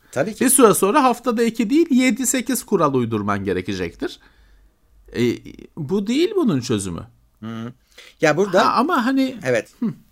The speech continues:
Speaker 1: Facebook'un şeyi var abi. Yani burada mesela Facebook'a yükleneceksen işte adamlar dedikler ki işte sizin, e, algoritmalarınızla oynadılar,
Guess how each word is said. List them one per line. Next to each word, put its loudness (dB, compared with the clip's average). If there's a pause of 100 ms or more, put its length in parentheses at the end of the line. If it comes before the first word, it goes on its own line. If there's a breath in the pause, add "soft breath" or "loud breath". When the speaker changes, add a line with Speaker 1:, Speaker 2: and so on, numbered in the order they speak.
(500 soft breath)
Speaker 1:
Facebook'un 0
şeyi 4
var 4
abi. 0
Yani -4
burada -2
mesela -2
Facebook'a -2
yükleneceksen 2
işte -4
adamlar 2
dedikler -2
ki -6
işte -10 (460 loud breath)
sizin, -6
e, -6
algoritmalarınızla 2
oynadılar, 4